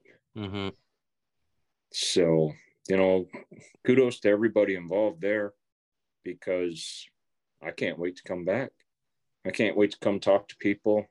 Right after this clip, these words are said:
Speaker 2: share my passion with people, and, you know, hopefully meet some new friends, brothers and sisters.
Speaker 1: But
Speaker 2: So
Speaker 1: it, it, it shows the swing that we're, we're making, right? Like, Ryan, you and Merck,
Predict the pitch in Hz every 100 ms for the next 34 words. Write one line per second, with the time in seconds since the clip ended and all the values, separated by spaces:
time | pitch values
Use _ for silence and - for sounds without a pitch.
0 | _ - - 101 98 95 95 98 - 101
1 | 90 98 98 - 104 113 87 80 _ _
2 | _ _ 92 95 92 98 113 101 101 104
3 | 101 107 110 117 113 - 95 98 98 104
4 | - 123 - 95 - - _ _ _ _
5 | _ _ _ _ _ _ 135 120 160 147
6 | - 139 139 - 143 139 - 170 202 139
7 | 127 - 110 127 127 - 131 139 135 117
8 | 107 110 98 - 80 107 107 107 101 101
9 | 107 135 117 110 139 156 160 156 151 151
10 | 196 156 117 117 117 107